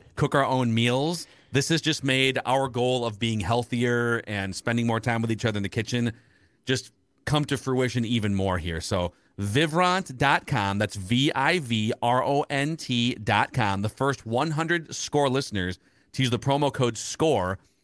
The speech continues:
Speaker 2: will receive a free vegetable peeler with your order. And also, with every order, Vivrant will support paying off school lunch account balances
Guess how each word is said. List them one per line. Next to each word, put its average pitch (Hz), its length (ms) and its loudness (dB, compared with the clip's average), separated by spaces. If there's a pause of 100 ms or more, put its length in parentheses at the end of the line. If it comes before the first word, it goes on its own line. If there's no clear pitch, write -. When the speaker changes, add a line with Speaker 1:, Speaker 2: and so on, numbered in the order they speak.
(280)
Speaker 2:
will 143 180 4
receive 151 440 2
a 113 140 0
free 143 400 -2
vegetable 117 440 -2
peeler 82 380 -4
with 107 400 0
your 104 380 0
order. 90 380 0
And 101 180 -4
also, 147 360 0
with 107 220 -2
every 131 220 0
order, 127 340 0
Vivrant 123 420 -2
will 123 80 -2
support 117 400 -4
paying 131 280 -2
off 123 200 0
school - 380 -2
lunch 117 240 -2
account 95 260 -4
balances 87 600 -4